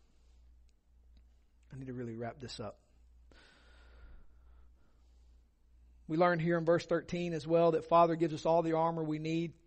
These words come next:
to take up so that we can withstand in the evil day. Ephesians five sixteen, we've already studied this, "Make the best use of the time because the days are evil."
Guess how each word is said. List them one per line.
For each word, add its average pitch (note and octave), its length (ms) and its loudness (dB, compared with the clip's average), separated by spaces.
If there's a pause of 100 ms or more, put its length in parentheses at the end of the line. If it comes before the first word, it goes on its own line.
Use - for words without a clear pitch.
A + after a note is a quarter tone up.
(460)
to - 60 -14
take E3+ 280 0
up - 340 0 (340)
so F#3 180 0
that F3 100 -2
we E3 100 2
can D#3+ 200 -4
withstand F3 480 -4
in D#3 60 -4
the D3 80 -6
evil D3+ 240 -4
day. F3+ 360 -2 (1400)
Ephesians F#3 440 -2
five F3+ 300 6
sixteen, F3+ 400 -6
we've E3 140 -4
already E3 240 4
studied E3 380 -2
this, F3 240 2
"Make E3 220 0
the D#3+ 80 -6
best D#3 300 0
use F3 120 -8
of D#3 140 -10
the - 60 -10
time F#3 180 -2
because D#3+ 180 -6
the D#3 80 -8
days C#3+ 260 0
are D#3 120 -4
evil." F#3+ 360 -8